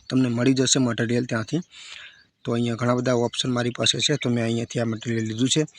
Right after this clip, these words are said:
અહીંયા લીધા પછી મિત્રો અહીંના જે કલર છે એને હું અહીંયાથી રિમૂવ કરી લઉં, પેન્સિલવાળા આઇકન ઉપર ક્લિક કરી ઓકે આપી દીધું છે. અને ઓકે આપ્યા પછી મિત્રો તમને આ ટાઈપનું પેજ જોવા મળશે. જુઓ અહીંયા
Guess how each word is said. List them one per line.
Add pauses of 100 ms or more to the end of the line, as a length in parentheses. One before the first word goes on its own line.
(260)
અહીંયા
લીધા
પછી
મિત્રો
અહીંના (340)
જે
કલર
છે (380)
એને
હું
અહીંયાથી (280)
રિમૂવ
કરી
લઉં, (100)
પેન્સિલવાળા
આઇકન
ઉપર
ક્લિક
કરી
ઓકે
આપી
દીધું
છે. (600)
અને
ઓકે
આપ્યા
પછી
મિત્રો
તમને
આ
ટાઈપનું
પેજ
જોવા
મળશે.
જુઓ
અહીંયા